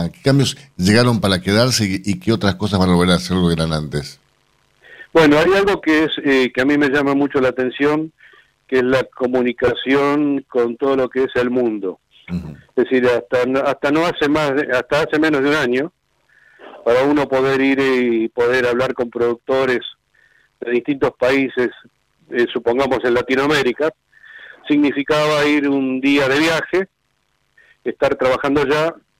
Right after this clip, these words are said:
Speaker 2: y tomarse otro día de vuelta.
Speaker 1: Ujú.
Speaker 2: Actualmente uno puede pasar de Colombia a Chile de una
Speaker 1: <laughs>
Speaker 2: mañana a una de la tarde,
Speaker 1: Tal
Speaker 2: ¿sí?
Speaker 1: cual.
Speaker 2: Eso es,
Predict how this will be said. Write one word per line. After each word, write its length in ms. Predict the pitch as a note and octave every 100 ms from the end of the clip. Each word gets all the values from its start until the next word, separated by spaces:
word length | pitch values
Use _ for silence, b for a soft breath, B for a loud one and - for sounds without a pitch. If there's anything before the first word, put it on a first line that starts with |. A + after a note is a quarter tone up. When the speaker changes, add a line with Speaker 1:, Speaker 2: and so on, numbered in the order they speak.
| _ _ _ -
Speaker 2:
y 100 | C3
tomarse 400 | C3 C3+ B2+ C#3+
otro 240 | C3 B2+
día 220 | B2 B2+
de 100 | A#2+
vuelta. 420 | A#2 G#2+ E2+ - - _ _
Speaker 1:
Ujú. 240 | G#2 F2+ F#2+ B -
Speaker 2:
Actualmente 640 | A#2+ C#3+ C#3+ D3 D#3 D#3
uno 160 | D3+ D3
puede 320 | C#3+ C#3+ C#3+
pasar 520 | C#3+ B2+ C#3+ D3 C#3+
de 440 | C#3 B2+ A#2+ A2+ -
Colombia 460 | C3 C3+ D3+ C#3 C3+
a 40 |
Chile 440 | - D3+ D#3 E3 E3+ _ b b b
de 140 | B2 C#3
una 140 | C3+
Speaker 1:
<laughs> 80 | C3
Speaker 2:
mañana 260 | C#3 C3+ B2+
a 40 |
una 120 | B2
de 60 | A#2+
la 100 | B2
tarde, 360 | C#3 A2+ G#2+ - _ _
Speaker 1:
Tal 160 | - E2+
Speaker 2:
¿sí? 100 | D3
Speaker 1:
cual. 180 | E2 C#2 b b b b b -
Speaker 2:
Eso 320 | C#3 B2+ C3+
es, 120 | C#3